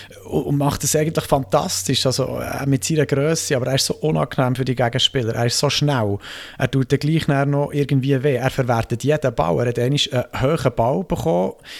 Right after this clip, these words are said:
ist dann ins Kopfballduell, weiss nicht mit wem, aber er ist natürlich zwei Köpfe kleiner, hat es irgendwie gewonnen, dann ist der Ball so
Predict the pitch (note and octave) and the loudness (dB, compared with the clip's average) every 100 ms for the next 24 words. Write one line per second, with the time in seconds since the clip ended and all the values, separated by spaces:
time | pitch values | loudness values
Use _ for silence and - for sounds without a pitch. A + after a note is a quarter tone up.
0 | - - - C3+ C3 - D#3+ - D#3 D#3 | -10 -4 0 0 0 0 0 2 0 2
1 | D3 D#3 B2+ - C3+ C#3 C#3 - B2 D3 | 2 0 -2 -4 -2 0 0 0 0 0
2 | A2+ A2 A#2 C3 - C3 - B2+ - C3 | 0 -2 -2 -4 -4 -2 0 -2 -2 0
3 | C#3+ E3 - - - A#2 - D#3 D3 E3 | 0 -2 -6 -10 -2 -2 2 2 2 0
4 | D#3+ B2 D3+ F#3 G#3+ E3+ C#3+ - A#2+ B2 | 0 0 2 2 2 0 0 0 0 2
5 | C3 D3 C3 - C3+ - | 2 0 -2 -2 -2 -4